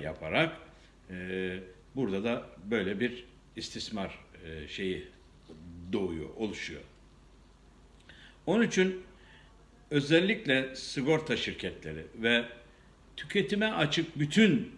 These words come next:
e, e, ticari kuruluşlar ciddi denetime tabi olmalı. Evet, bunu Batı toplumu, Amerikalılar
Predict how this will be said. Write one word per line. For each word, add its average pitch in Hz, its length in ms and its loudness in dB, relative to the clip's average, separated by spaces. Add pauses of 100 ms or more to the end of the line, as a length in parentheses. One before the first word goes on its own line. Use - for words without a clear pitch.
(120)
e, 87 600 -8
e, 87 280 -6
ticari 104 480 -2
kuruluşlar 98 500 -6 (880)
ciddi 196 600 0 (120)
denetime 135 520 6
tabi 90 300 0
olmalı. 76 340 -6 (140)
Evet, 220 260 6
bunu 208 220 2
Batı 185 240 4
toplumu, 104 440 0
Amerikalılar 165 640 4